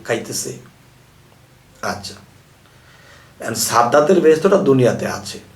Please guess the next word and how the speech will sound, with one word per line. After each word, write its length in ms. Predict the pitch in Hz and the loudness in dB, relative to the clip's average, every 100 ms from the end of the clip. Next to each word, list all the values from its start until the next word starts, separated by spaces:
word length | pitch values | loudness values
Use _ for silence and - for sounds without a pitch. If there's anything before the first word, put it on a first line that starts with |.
| _ _ _ _ _ - _ _ _ - - - - - _ _ | _ _ _ _ _ -20 _ _ _ -20 -20 -20 -20 -20 _ _
এখন 520 | 117 - 160 127 - | -2 2 4 4 0